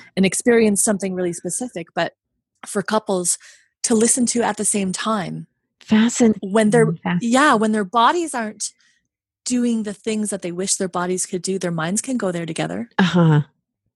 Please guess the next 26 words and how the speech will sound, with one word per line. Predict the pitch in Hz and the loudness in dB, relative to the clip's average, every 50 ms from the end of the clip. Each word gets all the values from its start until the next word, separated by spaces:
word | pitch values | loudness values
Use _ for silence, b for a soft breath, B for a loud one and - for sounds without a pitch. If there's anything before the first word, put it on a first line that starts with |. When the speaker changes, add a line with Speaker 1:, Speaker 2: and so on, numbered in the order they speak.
| _ _ _ _ _ B B B B B B - | _ _ _ _ _ B B B B B B 2
Speaker 2:
I | 277 302 | 4 4
had | 294 330 330 294 262 247 - | 4 4 2 0 -2 -4 -4
read | 233 240 262 294 294 277 240 190 165 160 170 180 | -2 0 2 2 2 2 2 2 2 0 -2 -2
this, | 190 190 180 - - - - - | 0 -2 -2 -2 -6 -12 -10 -8
I | - | -6
don't | 226 240 226 - | -4 -4 -2 -2
remember | 180 180 165 165 | 0 0 0 2
where | 160 170 175 175 | 2 2 2 4
I | 185 190 | 4 2
read | 180 170 170 180 | 2 2 0 0
it, | 180 170 - - _ B B B B B B B B B | 0 0 -2 -4 _ B B B B B B B B B
where | - 185 175 175 175 - | 2 2 4 4 2 2
it | - 180 175 - | 2 2 2 4
was, | 175 175 170 - - | 4 2 2 2 2
like, | 175 170 165 160 160 165 160 - - - - _ _ _ _ _ _ _ _ _ _ - | 2 2 2 2 2 0 -2 -4 -8 -18 -18 _ _ _ _ _ _ _ _ _ _ -12
someone | - - - 202 202 208 208 208 208 202 202 | -8 -2 0 2 2 4 4 4 4 4 4
who | 196 185 175 180 175 170 165 165 - - | 2 2 2 2 2 2 2 2 0 0
had | 170 165 165 160 165 160 165 170 170 165 - _ _ _ _ _ _ _ _ _ _ - | 0 0 2 2 0 0 0 -2 -4 -6 -8 _ _ _ _ _ _ _ _ _ _ -2
lost | 185 185 185 185 202 - - | 0 2 2 2 0 0 2
bodily | 202 185 175 180 180 175 | 2 2 4 4 2 0
function, | - - 156 151 143 - 170 165 156 | 0 -2 -4 -2 -2 -2 -2 -2 -2
right? | 160 165 - 175 | 0 -2 0 0
They | 175 170 | 0 0
were | 165 165 | 0 0
paraplegic. | - - 175 175 202 - - - 156 147 - 160 151 - - - _ B B B B B B B B B B B _ _ _ _ _ _ _ _ - | 0 0 0 0 0 -2 -4 -6 -4 -4 -2 -4 -4 -4 -6 -12 _ B B B B B B B B B B B _ _ _ _ _ _ _ _ 0
And | 202 196 196 190 190 190 196 196 190 190 190 - | 2 4 6 6 6 4 4 2 0 -2 -4 -8